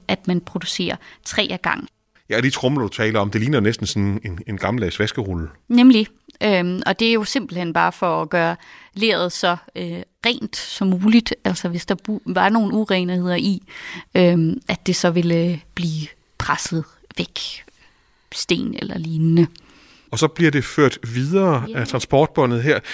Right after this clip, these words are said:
Speaker 2: hen til den, der var en maskine her, der sagde klonk, klonk, klonk.
Speaker 1: Igennem sådan en, en, en form, altså som sådan en pølse, øhm, som så får en form,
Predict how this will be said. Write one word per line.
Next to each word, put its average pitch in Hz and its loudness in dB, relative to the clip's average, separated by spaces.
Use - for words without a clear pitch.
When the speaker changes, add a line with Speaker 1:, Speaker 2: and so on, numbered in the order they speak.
Speaker 2:
hen 165 0
til 131 -4
den, 131 -8
der 131 6
var 135 6
en 135 2
maskine 147 4
her, 127 4
der 120 2
sagde 117 2
klonk, - 0
klonk, - -2
klonk. - -2
Speaker 1:
Igennem 294 0
sådan 269 -2
en, 208 -4
en, 196 -2
en 202 -2
form, 302 4
altså 220 -2
som 220 -4
sådan 233 -4
en 185 -4
pølse, 277 0
øhm, 196 2
som 208 0
så 208 0
får 202 2
en 196 2
form, 196 2